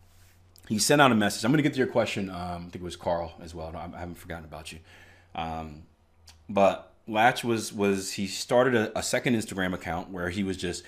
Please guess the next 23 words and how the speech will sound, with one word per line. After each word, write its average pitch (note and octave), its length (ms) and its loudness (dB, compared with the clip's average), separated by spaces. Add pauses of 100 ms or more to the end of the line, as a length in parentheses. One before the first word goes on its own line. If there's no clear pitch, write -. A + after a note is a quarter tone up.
(240)
he - 80 -10
wanted G#2+ 240 4
to B2 80 0
hold G#2+ 220 0
himself F#2+ 320 -2
accountable. C#3 440 0
He's E2 140 -10
like, D#2+ 100 -10
"Well, A#2 120 0
I'm C3+ 80 2
gonna, A#2 240 2 (260)
I'm B2+ 80 -2
gonna D3+ 100 2
start C#3 280 2
posting C3+ 340 2
my A2 140 4
daily A#2+ 320 6
analysis. A2+ 500 0
I'm G2 60 -4
not B2 180 2
really C3 180 4
promoting C3 540 6
it, G2+ 240 2